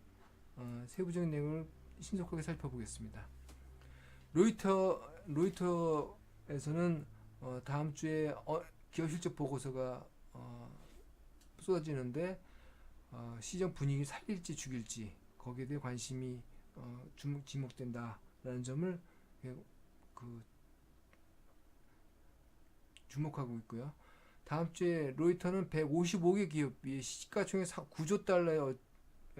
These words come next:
상당하는 기업들이, 어, 기업 실적 발표한다. 어, 에스앤피 전체, 어, 지수의 전체 총 삼십오 퍼센트에 달하는 기업들이고, 어,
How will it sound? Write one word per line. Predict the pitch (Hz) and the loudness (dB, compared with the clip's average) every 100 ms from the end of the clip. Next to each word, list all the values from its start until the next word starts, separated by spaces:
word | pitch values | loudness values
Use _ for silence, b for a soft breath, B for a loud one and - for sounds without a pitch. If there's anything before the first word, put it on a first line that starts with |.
| 147 160 | -2 -2
상당하는 | 151 170 156 143 151 202 214 B B - | -2 -2 0 0 2 2 2 B B -8
기업들이, | 131 120 - 147 196 190 b b b b b - - | -6 -6 -4 -2 -2 -4 b b b b b -20 -16
어, | 226 131 117 117 113 113 139 170 - - - - - - | -10 -8 -6 -6 -8 -10 -14 -20 -20 -20 -20 -20 -20 -6
기업 | 156 147 | -2 -2
실적 | 165 147 | -2 -4
발표한다. | 117 - 113 107 110 107 b b b b - | -6 -6 -6 -6 -8 -12 b b b b -14
어, | 123 120 | -12 -6
에스앤피 | 135 135 156 139 - | -4 -2 0 -2 0
전체, | 139 127 147 135 B B B B - | 0 2 0 -2 B B B B -18
어, | - 135 127 123 | -14 -10 -8 -6
지수의 | 143 135 151 151 | -4 -2 0 -2
전체 | 147 127 123 | -2 -6 -4
총 | 139 - 190 175 | -6 -2 0 0
삼십오 | - 208 180 151 175 | 2 2 4 2 6
퍼센트에 | 190 180 165 | 6 6 2
달하는 | 143 127 120 117 113 | 0 0 0 0 -4
기업들이고, | - 123 - 113 117 - - - - - - 147 175 180 b b b b b b - | -6 -10 -8 -10 -10 -10 -16 -20 -20 -20 -6 -2 -2 -4 b b b b b b -12
어, | 123 | -10